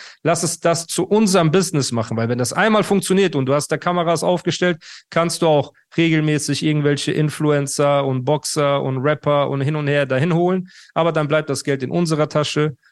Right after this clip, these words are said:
So, man, man holt halale Werbepartner und in Dubai gibt es die besten, äh, Veranstalter, es gibt krasse Geschäftsleute, es gibt krasse Sponsoren, es gibt Sicherheit,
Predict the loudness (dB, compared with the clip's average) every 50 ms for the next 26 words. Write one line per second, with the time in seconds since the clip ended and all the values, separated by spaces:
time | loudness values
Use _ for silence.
0 | _ _ -4 0 2 2 2 2 0 -4 -16 _ _ -4 -2 0 0 0 -2 -4
1 | -4 -2 -2 -2 -2 -4 -6 -6 0 2 2 2 2 0 -4 -12 -10 -4 -2 -2
2 | 0 2 2 2 2 0 0 2 2 2 2 2 0 0 0 0 0 -2 -2 -2
3 | -2 -2 -2 -2 -2 -4 -2 -2 -2 0 0 0 0 0 -2 -4 -4 -6 -6 -6
4 | -6 -4 0 0 0 -2 -2 -4 -2 -2 0 -2 -2 -6 -14 -20 -20 -20 -20 -12
5 | -8 -4 -2 0 2 0 0 -2 -4 -4 -2 0 0 0 0 0 0 0 0 0
6 | 0 0 0 0 2 0 -2 -4 -4 -6 -8 -8 -6 -2 -2 -2 -2 -2 -4 -4
7 | 0 0 0 0 0 0 -2 0 0 0 -2 -2 -4 -6 -2 0 0 0 0 -2
8 | -4 -2 -2 -2 0 0 2 2 2 2 2 2 0 0 -2 -4 -4 -4 -6 -4
9 | -2 0 0 2 2 2 4 4 4 2 2 0 -2 _